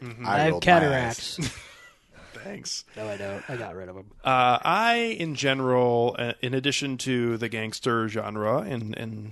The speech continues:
Speaker 1: usually, you know, good comedies, which are not a thing anymore for the most part,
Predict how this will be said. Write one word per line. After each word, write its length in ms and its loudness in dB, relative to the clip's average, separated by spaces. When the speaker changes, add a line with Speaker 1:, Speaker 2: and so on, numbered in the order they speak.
Speaker 1:
usually, 560 -6
you 100 -8
know, 160 -10
good 200 0
comedies, 500 -4
which 340 -8
are 140 -6
not 260 -8
a 60 -10
thing 220 -6
anymore 380 -8
for 120 -8
the 80 -8
most 260 -6
part, 300 -2